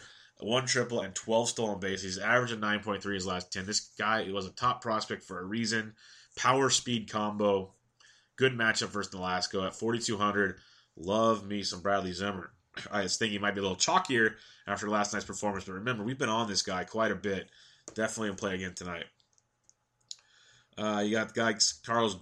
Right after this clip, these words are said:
Gomez, power upside at forty-one hundred. Carlos Beltran, forty-one versus Nola if he's in the lineup. Um,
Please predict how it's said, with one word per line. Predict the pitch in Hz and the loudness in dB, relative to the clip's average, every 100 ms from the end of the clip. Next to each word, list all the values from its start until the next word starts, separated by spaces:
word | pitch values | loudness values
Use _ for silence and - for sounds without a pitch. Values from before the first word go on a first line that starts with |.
| - | -6
Gomez, | 104 107 113 113 | 2 2 4 2
power | - 110 110 107 | 2 2 4 2
upside | 107 110 98 | 2 0 -2
at | - | -2
forty-one | 104 104 101 | 0 2 2
hundred. | 98 101 101 | 0 0 2
Carlos | 110 104 98 | 4 2 2
Beltran, | 104 104 104 101 | 0 2 0 -2
forty-one | 95 101 101 95 | -2 0 0 -2
versus | 90 | -6
Nola | 98 98 98 | -4 -2 -2
if | |
he's | 95 95 | -4 -8
in | |
the | 95 | -6
lineup. | 92 104 104 107 101 - - - - - - _ _ | -2 0 2 0 -2 -10 -20 -20 -20 -20 -20 _ _
Um, | 95 95 92 90 85 65 | -6 -2 -2 -2 -6 -14